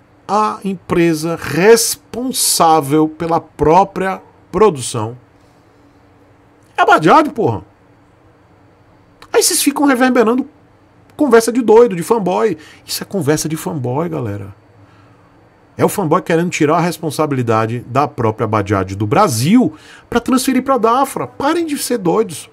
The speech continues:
Parem de reverberar essa maluquice, tá bom? A culpa é da Bajaj, ponto final. Qual é o problema então, tio Chico? Eu sei lá.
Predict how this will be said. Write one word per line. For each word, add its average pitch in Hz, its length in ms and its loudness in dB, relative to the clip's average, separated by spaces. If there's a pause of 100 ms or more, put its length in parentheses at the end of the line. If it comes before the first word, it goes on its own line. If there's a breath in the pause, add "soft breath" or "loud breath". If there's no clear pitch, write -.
Parem 240 220 2
de 196 120 -2
reverberar 160 520 0
essa 131 120 -6
maluquice, 120 640 -8 (160)
tá 123 80 -6
bom? 165 220 -6 (580 soft breath)
A 165 60 -2
culpa 233 220 -2
é - 20 2
da 208 100 2
Bajaj, 185 440 0
ponto 196 220 -12
final. 120 380 -4 (580 loud breath)
Qual 277 220 6
é 262 60 4
o 247 40 6
problema 208 400 2
então, 196 240 -2
tio 165 120 -8
Chico? 170 240 -10
Eu 165 60 -6
sei 190 320 -4
lá. 131 480 -4